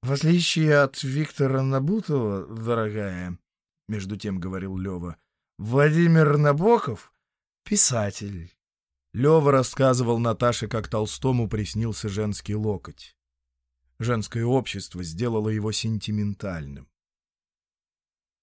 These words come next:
«Надо же, — полагал он, — мы этим всем заняты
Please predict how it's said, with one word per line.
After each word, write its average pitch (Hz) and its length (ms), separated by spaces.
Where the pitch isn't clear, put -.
«Надо 113 560
же, — 87 280
полагал 92 520
он, — 85 160
мы 113 120
этим 113 440
всем 110 460
заняты 113 880